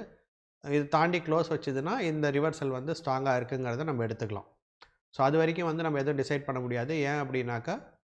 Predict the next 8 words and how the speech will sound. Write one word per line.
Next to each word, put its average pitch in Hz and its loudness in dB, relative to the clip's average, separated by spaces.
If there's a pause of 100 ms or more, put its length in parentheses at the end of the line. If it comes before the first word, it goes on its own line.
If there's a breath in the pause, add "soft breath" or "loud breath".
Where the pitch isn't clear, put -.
(260)
நமக்கு 151 2 (800)
மார்க்கெட்ல 151 0
ஏதாவது 147 0
நெகட்டிவ் 143 0
நியூஸ் 147 -2 (160)
இன்னும் 139 -4
ஃபேக்டர் 139 2
ஆகல, 135 2